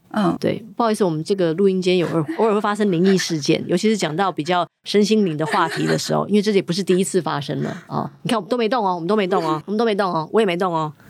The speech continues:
Speaker 2: 应该就是我刚刚说那段话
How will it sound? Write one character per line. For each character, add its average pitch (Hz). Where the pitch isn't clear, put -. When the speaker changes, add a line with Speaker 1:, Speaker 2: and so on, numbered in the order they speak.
Speaker 2:
应 240
该 247
就 226
是 226
我 185
刚 180
刚 196
说 185
那 185
段 156
话 156